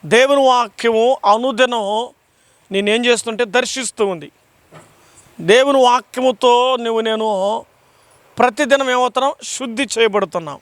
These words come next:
దేవుడా, రే తీనైనా, దేవుడా, నాకు ఇచ్చిన ఇటువంటి ఈ భాగ్యమును బట్టి అనంత మహిమ, ఘనత, ప్రభావాలు నీకే ప్రభు అని ప్రభువుకి మనం ఏం చేయాలి? కృతజ్ఞతలు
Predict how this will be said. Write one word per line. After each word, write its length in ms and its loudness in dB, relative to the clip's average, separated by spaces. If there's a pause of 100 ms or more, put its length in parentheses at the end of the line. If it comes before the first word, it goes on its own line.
(1040)
దేవుడా, 580 2 (640)
రే 280 0 (100)
తీనైనా, 360 -4 (480)
దేవుడా, 520 2 (520)
నాకు 220 -2
ఇచ్చిన 460 0
ఇటువంటి 340 -10
ఈ 120 -10
భాగ్యమును 520 -4
బట్టి 340 -6 (1080)
అనంత 360 2
మహిమ, 460 0
ఘనత, 320 -4
ప్రభావాలు 760 -2 (420)
నీకే 400 0
ప్రభు 360 -6
అని 520 -6 (400)
ప్రభువుకి 340 -2
మనం 140 -2
ఏం 60 0
చేయాలి? 380 0 (460)
కృతజ్ఞతలు 640 -2